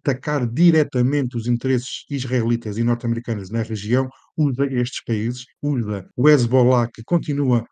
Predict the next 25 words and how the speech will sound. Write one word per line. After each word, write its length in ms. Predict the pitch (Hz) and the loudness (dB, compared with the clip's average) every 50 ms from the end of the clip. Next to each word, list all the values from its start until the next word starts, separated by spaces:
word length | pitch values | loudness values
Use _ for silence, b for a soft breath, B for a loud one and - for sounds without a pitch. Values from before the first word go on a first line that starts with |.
| _ - | _ -12
diariamente 1040 | 131 117 - 190 196 196 170 151 151 139 139 131 123 113 113 120 123 117 117 110 - _ _ _ | -12 -12 -8 -4 -2 0 2 2 2 2 2 2 4 4 6 6 6 6 6 4 0 _ _ _
a 60 | 127 120 | -4 -2
atacar 340 | 123 127 120 - 123 117 | 0 -2 -2 0 0 0
alvos 480 | 113 117 117 110 101 104 98 - - - - | 2 0 0 -2 -4 -8 -12 -14 -16 -12 -6
israelitas 800 | 143 127 127 117 113 117 127 120 113 113 117 117 - 117 101 101 | -2 -2 -2 0 0 0 2 2 2 2 0 0 -2 -2 -2 0
na 320 | 120 127 131 127 151 151 127 | 2 2 2 2 2 0 0
fronteira 420 | - 135 127 120 120 123 110 104 | 0 0 0 0 0 -2 -2 -2
norte, 480 | 104 110 110 113 120 120 - - - _ _ - | -2 -2 -2 -2 -2 -4 -8 -16 -20 _ _ 2
utiliza 480 | 165 160 165 160 156 160 151 131 139 | 2 4 4 4 4 4 4 6 6
o 80 | 135 131 | 6 6
Hamas, 440 | 120 117 120 120 117 117 127 131 127 - - - - | 6 6 4 4 4 2 0 -2 -4 -8 -14 -12 -10
utiliza, 760 | 160 151 - 135 139 139 143 127 120 117 123 131 127 131 127 - 180 | -10 -8 -6 -4 -2 -2 0 0 0 2 2 2 0 0 -4 -4 -2
eh, 100 | 139 123 | 0 2
milícias, 760 | 123 131 135 143 135 151 160 131 - - 127 120 117 117 - - - | 4 4 2 2 2 2 2 0 0 0 0 2 2 0 -2 -8 -6
eh, 240 | 151 127 117 120 123 - | -2 0 0 0 0 0
iraquianas, 880 | 160 156 160 151 147 127 - - - 117 117 113 117 123 123 123 120 - - _ _ - | 2 2 2 2 2 0 -2 -2 -2 0 0 2 2 2 2 2 0 -2 -6 _ _ -4
utiliza 520 | 165 147 - - 147 147 156 143 123 139 | -4 -4 -4 -2 2 2 4 4 4 2
o 40 | 123 | 2
governo 360 | 120 127 120 135 135 127 123 | 4 6 6 6 6 6 4
sírio, 480 | 120 - - 135 131 123 117 123 127 123 123 _ | 2 0 0 0 2 2 2 2 0 -2 -4 _
utiliza 680 | 160 165 156 160 - 151 143 135 147 160 147 127 123 131 | 0 0 0 0 0 -2 -2 0 0 -2 -2 0 0 0
os 100 | 123 117 110 | 0 0 -2
rebeldes 440 | 120 117 135 131 127 123 117 110 - - - - _ | -2 0 2 2 4 2 2 0 -4 -10 -14 -8 _
no 180 | - 151 160 160 | 4 6 6 8
Iémen. 580 | 143 127 127 127 131 127 131 135 135 135 143 | 8 8 8 8 8 6 6 4 2 2 0